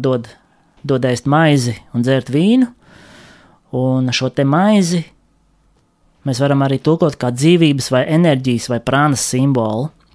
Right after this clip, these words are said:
Savukārt vīns varētu būt apskaidrības, svētlaimes, tātad Šivas jeb apziņas simbols. Tad Šiva un Šaktī. Un līdzīgi, protams, ir arī, arī citās reliģijās, arī ķīniešu iņjaņa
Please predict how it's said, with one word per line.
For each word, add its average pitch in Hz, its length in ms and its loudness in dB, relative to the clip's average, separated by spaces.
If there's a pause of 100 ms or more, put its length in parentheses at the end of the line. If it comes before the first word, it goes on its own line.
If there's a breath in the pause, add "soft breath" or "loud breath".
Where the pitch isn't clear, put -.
(100)
Savukārt 123 640 -8
vīns 202 540 0 (520)
varētu 120 300 -6
būt 117 180 -4
apskaidrības, 139 800 -2
svētlaimes, 147 600 2
tātad 135 240 -4
Šivas 175 480 0 (580 loud breath)
jeb 131 160 0
apziņas 139 480 0
simbols. 117 500 -4 (120)
Tad 113 180 -6
Šiva 160 380 2
un 113 80 -2
Šaktī. 113 480 -2 (500 loud breath)
Un 151 140 -2
līdzīgi, 175 340 2
protams, 143 340 -2
ir 139 120 2
arī, 131 160 0 (200)
arī 127 160 -6
citās 214 440 -4
reliģijās, 165 560 0
arī 135 180 -2 (340)
ķīniešu 151 600 0
iņjaņa 156 600 2